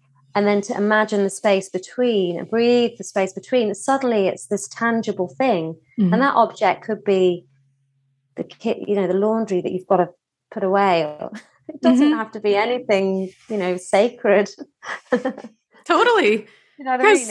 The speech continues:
Speaker 1: It could just be literally anything. Just
Speaker 2: Mm-hmm.
Speaker 1: feel the space between. Yeah, just don't miss this, don't miss this moment.
Speaker 2: Yep.
Speaker 1: I sometimes think that as well. Like, I think that's why I wanted that to be in the book. Plenty of, you know, just the real stuff and the chaos a little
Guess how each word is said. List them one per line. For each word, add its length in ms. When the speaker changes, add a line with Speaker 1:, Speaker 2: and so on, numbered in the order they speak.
Speaker 1:
It 80
could 260
just 120
be 160
literally 580
anything. 720
Just 140
Speaker 2:
Mm-hmm. 140
Speaker 1:
feel 240
the 80
space 320
between. 680
Yeah, 340
just 220
don't 240
miss 200
this, 300
don't 240
miss 220
this 220
moment. 400
Speaker 2:
Yep. 320
Speaker 1:
I 40
sometimes 460
think 220
that 140
as 100
well. 240
Like, 200
I 80
think 160
that's 220
why 120
I 40
wanted 340
that 180
to 80
be 160
in 100
the 60
book. 360
Plenty 560
of, 340
you 140
know, 100
just 160
the 80
real 340
stuff 360
and 100
the 60
chaos 480
a 20
little 180